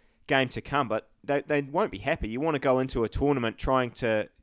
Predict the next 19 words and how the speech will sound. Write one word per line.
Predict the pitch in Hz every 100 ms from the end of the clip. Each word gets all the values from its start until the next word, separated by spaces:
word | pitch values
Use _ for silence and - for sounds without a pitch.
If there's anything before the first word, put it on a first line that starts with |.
| _
you | -
know, | 110 98
get | 135 110
your | 113
confidence | 156 131 120 110 120
up, | 147 107
and | 117
you | 120
don't | 143 131
do | - 131
that | 113 -
by | 117 110 104
potentially | - 110 139 127 123 110
getting | 110 101 95
whitewashed | 123 - 113 107 -
in | 101
a |
series. | - 135 123 95
So, | - 123